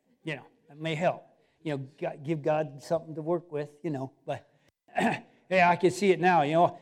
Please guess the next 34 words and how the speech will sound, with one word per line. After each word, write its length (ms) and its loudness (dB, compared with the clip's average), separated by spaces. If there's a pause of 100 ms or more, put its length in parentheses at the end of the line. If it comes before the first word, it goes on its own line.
all 200 6
these 160 0
kids 280 4
at 120 -4
Lake 200 4
State, 260 4
all 140 4
of 60 2
a 60 -2
sudden, 220 2
they're 100 2
not 180 2
doing 180 8
well 180 4
in 60 2
classes. 380 4
"Well, 100 6
I 60 8
go 160 12
to 60 12
that 200 8
church, 320 6
Pastor. 320 6
I 40 6
don't 120 8 (140)
have 100 0
to 60 -12
study. 280 6
I 60 8
can 100 4
listen 220 10
to 80 8
God." 500 10 (3500)
<laughs> 220 -4